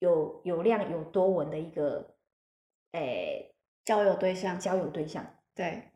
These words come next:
Speaker 1: 就很特别，就是让人家觉得说他是一个非常特别的一个，有一个，有质量的一个，一个同学。
Speaker 2: 是。
Speaker 1: 好，或是一个同事。
Speaker 2: 是。
Speaker 1: 对，就是很特别。然后食神在那边，就是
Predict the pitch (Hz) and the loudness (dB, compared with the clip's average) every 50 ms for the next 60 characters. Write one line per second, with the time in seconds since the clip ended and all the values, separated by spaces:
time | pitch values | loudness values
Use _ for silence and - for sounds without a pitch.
0 | _ _ _ _ _ - 311 302 - - 269 208 185 175 202 269 262 214 - 180 | _ _ _ _ _ 0 0 0 4 4 4 4 4 4 2 2 2 4 2 0
1 | 175 185 214 233 233 247 240 220 208 202 202 202 185 175 - 196 180 180 180 196 | 0 2 2 2 2 2 0 0 0 0 0 0 -2 -2 -2 -4 -4 -4 -4 -4
2 | 196 196 208 208 185 180 165 170 - 190 170 156 160 - - 226 196 - 156 151 | -4 -2 -2 0 0 0 -2 -2 -2 -4 -4 -4 -8 -4 -2 -2 -2 0 -2 -6
3 | - 131 151 147 143 127 78 67 - - _ _ _ _ _ _ _ _ _ _ | -4 -6 -8 -6 -8 -8 -8 -10 -12 -16 _ _ _ _ _ _ _ _ _ _
4 | _ _ _ _ _ 175 175 196 202 196 - - 190 175 175 175 - 196 196 220 | _ _ _ _ _ -2 0 2 2 2 2 0 -2 -2 -2 -4 -2 2 8 12
5 | 262 277 233 214 196 180 170 170 180 175 180 170 156 135 101 76 - - - _ | 12 12 10 10 4 4 4 2 -2 0 2 2 2 2 0 -2 -6 -10 -16 _
6 | _ _ _ _ - 202 190 196 185 180 170 165 160 160 160 151 - - - - | _ _ _ _ -6 0 4 4 4 4 2 0 -2 -2 -2 -4 -6 -8 -10 -8
7 | - 185 190 240 226 214 156 127 - - - _ _ _ _ - - - - 180 | -4 0 0 2 2 2 2 2 -2 -4 -12 _ _ _ _ -20 -16 -12 -10 -8
8 | 151 139 - - - 190 151 175 208 202 202 202 196 - 165 - 151 170 170 170 | -8 -10 -10 -4 -2 -2 0 0 0 0 2 0 0 0 -2 -6 -6 -8 -8 -8
9 | - - 185 - - - _ _ - - 165 147 143 - _ _ - 185 151 151 | -8 -10 -10 -10 -10 -14 _ _ -14 -12 -12 -12 -12 -16 _ _ -6 -6 -6 -2
10 | - 277 294 330 349 277 226 - - 254 277 226 190 170 151 156 - - - - | -2 -2 0 0 0 0 0 0 4 4 6 6 6 2 0 -2 -4 -10 -16 -20
11 | - _ _ 220 247 302 302 - - 233 233 240 208 196 202 - 247 233 226 233 | -20 _ _ 2 2 2 2 2 0 0 2 2 2 2 2 2 2 2 4 4
12 | 240 233 220 214 208 208 220 220 220 220 220 208 | 2 4 4 2 2 2 0 -2 -2 0 -2 -2